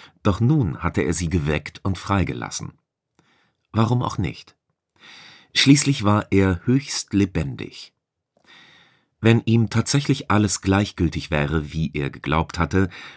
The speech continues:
hätte er keinen Lebenssinn mehr und müsste hinterfragen, weshalb er überhaupt noch diese Position innehatte. Dann könnte er wie eine Pflanze irgendwo Wurzeln schlagen und Photosynthese betreiben.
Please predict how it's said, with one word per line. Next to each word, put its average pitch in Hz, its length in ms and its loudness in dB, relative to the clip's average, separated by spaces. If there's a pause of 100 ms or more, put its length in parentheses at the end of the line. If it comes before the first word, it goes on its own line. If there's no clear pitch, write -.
(160)
hätte 113 260 2
er 110 140 -2
keinen 104 280 2
Lebenssinn 90 640 2
mehr 69 360 -2
und 76 240 -8
müsste 90 300 2
hinterfragen, 80 720 0 (360)
weshalb 123 540 0
er 110 180 4
überhaupt 120 540 0
noch 87 200 0
diese 85 280 -4
Position 90 640 0
innehatte. 107 600 -2 (1500)
Dann 87 180 2
könnte 101 300 0
er 85 200 0
wie 78 120 -2
eine 78 140 -2
Pflanze 95 500 2
irgendwo 73 540 -2
Wurzeln 87 440 0
schlagen 69 560 0
und 60 320 -8
Photosynthese 73 920 -2
betreiben. - 580 -10